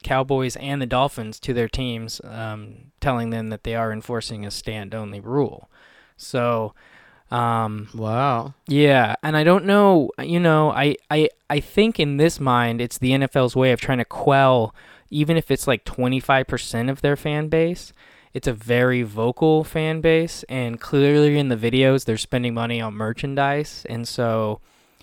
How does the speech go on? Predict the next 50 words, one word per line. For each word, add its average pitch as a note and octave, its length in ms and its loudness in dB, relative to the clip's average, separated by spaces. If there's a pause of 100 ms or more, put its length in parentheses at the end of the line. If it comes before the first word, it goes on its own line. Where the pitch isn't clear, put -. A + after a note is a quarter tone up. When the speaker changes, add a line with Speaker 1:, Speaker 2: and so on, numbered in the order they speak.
(200)
Speaker 1:
if B2+ 340 -2
that A#2+ 320 0
fan A#2 360 -4
base A2+ 340 -4
is G#2+ 160 -10
turned A2+ 360 -4
off G#2+ 300 0
by A#2+ 140 0
the, A#2+ 180 -4
I A#2+ 140 -8
could A#2+ 120 -10
see B2+ 260 -4
the A#2+ 160 0
N A2+ 100 -2
F A2 140 -8
L A2 140 0
being G#2 380 -8
worried A2+ 320 -2
about A2 220 -8
their A2+ 120 -12
pocketbooks - 1000 -2
and A#2+ 160 -4
their, A#2 140 0
Speaker 2:
Oh, F3 240 4
of C#3 100 -6
course. - 420 -4
Speaker 1:
you C3+ 140 0
know, A#2+ 200 0
and A#2 120 -2
their A#2+ 140 0
own A#2 160 -2
bottom A2 360 0
line. A2+ 380 -4
Yeah, A#2+ 180 -4
it G2 60 -6
has C3+ 180 -4
nothing B2 500 -4
to B2+ 120 -4
do A#2+ 240 0
with A#2 140 -4
the A2+ 160 -2
issues A2+ 280 -2
at A2+ 120 -2
hand A#2 500 -4
or A2 120 -6
the, A2 120 -8
you G#2+ 400 -10
know, F#2 340 -10 (680)
disparity A#2 680 -6
between A2+ 680 -6